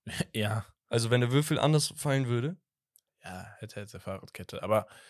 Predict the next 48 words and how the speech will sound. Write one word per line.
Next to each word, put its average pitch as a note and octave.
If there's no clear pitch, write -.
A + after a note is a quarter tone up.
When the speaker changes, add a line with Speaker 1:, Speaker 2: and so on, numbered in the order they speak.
Speaker 1:
was A2
sagst A#2+
du, D3
wer B2+
holt C3
das C3+
Ding, C#3+
die C3
Saints? C#3
Speaker 2:
Also B2+
es B2+
ist, -
glaub D3+
ich, D3
auch D3+
ein D3+
Divisional C3+
Rival B2+
Game. A2+
Es A2+
geht C#3+
um C3
die A#2+
Playoffs-Teilnahme. B2
Und A#2
ich A2+
glaub, B2+
das A#2
wird B2
den A2
Falcons C3
diesmal A#2+
so A2
ein G#2+
Edge -
geben, G#2+
dass G#2+
sie A#2
sagen, A#2+
"Digga, A#2+
wenn A#2+
wir A#2
die C#3+
Spiel D3+
gewinnen, C3+
stehen C3+
wir B2
beide C#3+